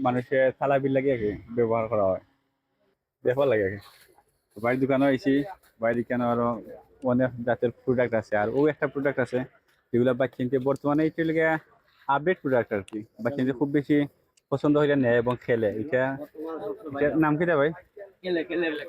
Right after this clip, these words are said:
Speaker 1: খেলে। খেলে হইলো গিয়া, খেলে দিয়ে খেলে।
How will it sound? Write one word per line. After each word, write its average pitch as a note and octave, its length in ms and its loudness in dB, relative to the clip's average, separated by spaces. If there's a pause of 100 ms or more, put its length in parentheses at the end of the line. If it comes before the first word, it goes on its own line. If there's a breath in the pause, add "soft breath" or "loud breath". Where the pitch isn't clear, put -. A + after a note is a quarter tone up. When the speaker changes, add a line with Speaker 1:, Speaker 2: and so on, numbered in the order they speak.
(140)
Speaker 1:
খেলে। C3 240 2 (520)
খেলে C3+ 240 2
হইলো E3+ 240 2
গিয়া, C#3+ 160 4 (260)
খেলে D#3 220 2 (120)
দিয়ে F3 200 -4
খেলে। C3+ 240 2